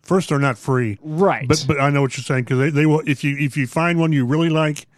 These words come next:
Speaker 1: he's gonna cost you.
Speaker 2: And the thing is, if you find a free agent you really like, that means somebody else doesn't like him for a specific reason,
Speaker 1: They're
Speaker 2: which
Speaker 1: out there for a reason. They just
Speaker 2: Exactly.
Speaker 1: are.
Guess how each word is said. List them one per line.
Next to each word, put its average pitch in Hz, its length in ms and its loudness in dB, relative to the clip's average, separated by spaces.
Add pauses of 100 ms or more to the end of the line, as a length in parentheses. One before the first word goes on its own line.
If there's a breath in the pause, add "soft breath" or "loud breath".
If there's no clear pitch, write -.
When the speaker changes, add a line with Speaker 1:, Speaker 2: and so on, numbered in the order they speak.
(420 soft breath)
Speaker 1:
he's 135 160 0
gonna 123 160 -2
cost 113 360 -6
you. 107 100 -16 (380)
Speaker 2:
And 180 160 2
the 160 60 0
thing 247 260 0
is, 196 180 2
if 165 100 -2
you 175 80 0
find 226 280 -2
a 143 60 -4
free 170 300 0
agent 170 240 -2
you 151 120 -2
really 156 340 -2
like, 131 320 -2
that 165 140 -2
means 160 200 -2
somebody 147 340 -2
else 139 160 -2
doesn't 123 340 -6
like 104 220 -10
him 107 140 -12
for 123 140 -10
a 117 60 -10
specific 113 480 -12
reason, 110 300 -10
Speaker 1:
They're 127 120 4
Speaker 2:
which - 100 -4
Speaker 1:
out 135 220 -2
there 156 160 2
for 143 200 0
a 131 40 0
reason. 123 380 0
They 107 80 -2
just 113 120 0
Speaker 2:
Exactly. 127 220 0
Speaker 1:
are. 104 280 -4